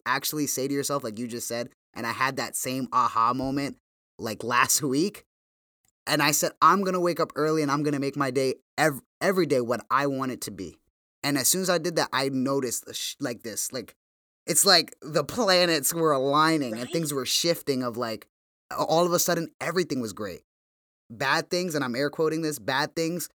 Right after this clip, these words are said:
Speaker 1: would happen at work. I don't care. Like, I'm just gonna deal with it. It is what it, I'm happy. I'm good. There's nothing that's gonna get me down because I'm choosing. And we forget we have a choice.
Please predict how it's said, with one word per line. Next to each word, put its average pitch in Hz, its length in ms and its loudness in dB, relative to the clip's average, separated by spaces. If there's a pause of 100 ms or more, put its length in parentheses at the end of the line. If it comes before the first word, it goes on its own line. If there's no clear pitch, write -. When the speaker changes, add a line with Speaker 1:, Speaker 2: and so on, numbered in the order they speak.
(240)
Speaker 1:
would 120 140 -4
happen 156 300 0
at 147 120 0
work. 170 220 0 (180)
I 208 140 -12 (100)
don't - 120 -18
care. 113 260 -8
Like, 139 160 -2
I'm 175 160 4
just 165 140 -4
gonna 170 140 -2
deal 160 240 4
with 170 100 2
it. 165 120 4
It 151 60 -2
is 165 140 2
what 165 160 2
it, 175 120 -4 (680)
I'm 240 180 6
happy. 226 380 4
I'm 175 180 2
good. 190 260 2
There's 160 200 -2
nothing 190 240 -2
that's 160 140 -4
gonna 139 160 -2
get 120 140 -2
me 120 120 -6
down 120 260 -4
because 147 300 -4
I'm 135 160 -2
choosing. 151 840 -4 (240)
And 143 240 -2
we 185 160 0
forget 135 600 0 (420)
we 151 220 0
have 143 320 0
a 107 80 -4
choice. - 1040 -2